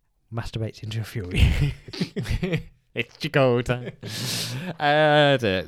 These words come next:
Speaker 2: speaking of masturbating into,
Speaker 1: Oh.
Speaker 2: into a fury, I saw a story this week where a woman had, uh, so woman's not well. She goes to the doctor.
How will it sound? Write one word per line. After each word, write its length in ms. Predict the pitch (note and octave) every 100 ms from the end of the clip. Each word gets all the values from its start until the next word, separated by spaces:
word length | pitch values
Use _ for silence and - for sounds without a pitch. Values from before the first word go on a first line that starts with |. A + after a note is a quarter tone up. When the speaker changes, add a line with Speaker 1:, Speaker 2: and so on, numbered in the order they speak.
| F2+
Speaker 2:
speaking 380 | - - G3+ G2+
of 80 |
masturbating 480 | F2 F2+ A2+ B2 G3+ F3
into, 200 | C3+ B2
Speaker 1:
Oh. 100 | A#2+
Speaker 2:
into 420 | C#3+ B2 A#2 A#2
a 60 | A2+
fury, 300 | C3+ G3+ B3+ - C#3+ - _ -
I 320 | F#3+ A#3+ G#3
saw 220 | - A#2+
a 40 | G2+
story 240 | D3 A2+
this 200 | B2+ -
week 240 | G2+ - -
where 320 | A2 B2+ C3+ B2+
a 140 | C3
woman 560 | B2+ E3+ C#3 G2+ G2+ - _ _ _ _ _ -
had, 380 | - A#2+ A#2 G#2 _ _ - - _ _
uh, 480 | G#2+ G#2 G2+ G2+ F#2
so 380 | D#2+ A2+ G#2 G2+ D3 - _ _
woman's 260 | D3+ D3 B2
not 200 | C3 - _
well. 220 | D3 F#2
She 80 | A2+
goes 140 | C#3 B2
to 240 | A2 G#2+
the 40 | G2
doctor. 380 | E2 - F2+